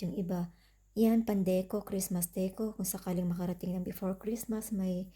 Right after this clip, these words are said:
isasabit sila doon. At yan, um, mapupuno na. Tapos, meron pang dalawa. Yan. Yan pa yung mga ibabalot ko. Yung iba nakabalot na.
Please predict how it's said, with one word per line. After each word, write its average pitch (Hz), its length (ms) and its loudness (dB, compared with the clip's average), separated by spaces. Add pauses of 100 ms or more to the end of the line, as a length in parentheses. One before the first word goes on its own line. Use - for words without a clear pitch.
(500)
isasabit 226 720 4
sila 247 320 2
doon. 202 560 4 (320)
At 185 240 -2
yan, 214 480 10 (720)
um, 180 640 0 (960)
mapupuno 180 640 0
na. 202 380 0 (460)
Tapos, 180 400 -2
meron 175 320 2
pang 175 240 4
dalawa. 165 560 2 (500)
Yan. 175 460 0 (800)
Yan 208 480 4
pa 202 80 0
yung 196 160 0
mga 196 200 0 (120)
ibabalot 185 580 -2
ko. - 140 -2
Yung 196 240 2
iba 202 160 0
nakabalot 185 640 -6
na. 185 320 -8